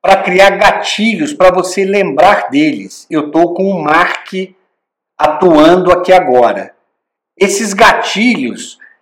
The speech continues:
é, não, não faz parte aqui, mas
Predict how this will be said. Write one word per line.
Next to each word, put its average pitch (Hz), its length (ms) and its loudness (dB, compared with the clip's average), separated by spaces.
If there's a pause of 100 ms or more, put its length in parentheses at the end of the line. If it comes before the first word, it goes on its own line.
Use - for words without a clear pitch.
(140)
é, 131 840 4
não, 165 300 0
não 175 140 0
faz - 320 -2
parte 165 400 2
aqui, 196 320 -8
mas 151 340 -4